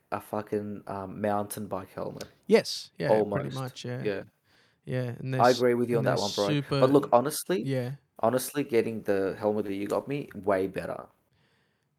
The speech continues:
Speaker 2: Oh, yeah,
Speaker 1: Because
Speaker 2: uh, it would be
Speaker 1: Yeah.
Speaker 2: definitely better than, um, than, you know, what you had before, for sure.
Speaker 1: No, no, no, but it, it, it's better for my application than the Aero, 'cause the Aero, it's good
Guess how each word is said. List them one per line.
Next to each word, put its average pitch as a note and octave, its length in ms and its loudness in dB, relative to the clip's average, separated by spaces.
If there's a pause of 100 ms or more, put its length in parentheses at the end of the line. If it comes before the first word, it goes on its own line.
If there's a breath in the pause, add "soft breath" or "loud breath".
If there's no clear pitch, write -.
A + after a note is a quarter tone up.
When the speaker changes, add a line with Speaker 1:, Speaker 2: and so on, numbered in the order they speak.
(140)
Speaker 2:
Oh, E3 140 10
yeah, D#3 180 6
Speaker 1:
Because C#3+ 240 8
Speaker 2:
uh, C3+ 160 2
it C#3+ 140 2
would C3+ 180 -2
be C#3 80 0
Speaker 1:
Yeah. C3 180 4
Speaker 2:
definitely D#3 240 0
better C3 300 0
than, B2 280 -6
um, A#2+ 400 -8 (300)
than, A#2 480 -8
you B2 100 -8
know, A#2 140 -8
what A#2 200 -8
you A#2 100 -10
had A#2 180 -8
before, C3 520 -4
for B2+ 120 -12
sure. B2 540 -6
Speaker 1:
No, D3+ 80 6
no, D#3 100 6
no, D3+ 140 8
but C3+ 180 6
it, C#3+ 240 6
it, C#3+ 160 2
it's C3+ 180 -2
better B2+ 360 6
for - 140 -10
my G#2+ 200 4
application G#2 580 -4
than F#2+ 120 -6
the - 140 -8
Aero, F#2 400 -2 (400 loud breath)
'cause G2+ 160 -8
the - 180 -4
Aero, A#2 480 2 (420 soft breath)
it's - 160 -6
good G#2+ 360 0